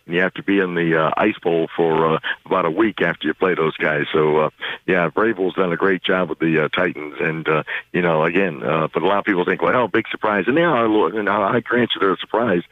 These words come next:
Uh, but again, uh, don't, don't forget they, uh, had quite the run to the A F C Championship game last year. I'll tell you one team that I'm disappointed in is Indianapolis. I think Phillip Rivers,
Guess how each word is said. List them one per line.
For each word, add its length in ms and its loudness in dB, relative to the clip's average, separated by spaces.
Uh, 180 2
but 240 0
again, 320 2
uh, 420 0
don't, 240 0
don't 200 0
forget 320 0
they, 180 2
uh, 140 2
had 180 0
quite 260 -2
the 120 -2
run 300 0
to 60 -6
the 180 4
A 40 4
F 100 -4
C 100 0
Championship 600 -2
game 240 0
last 340 0
year. 160 -6
I'll 100 -4
tell 140 0
you 100 0
one 180 0
team 200 -2
that 80 2
I'm 100 -2
disappointed 580 0
in 160 -2
is 140 -2
Indianapolis. 640 0
I 100 2
think 220 -2
Phillip 260 0
Rivers, 300 -2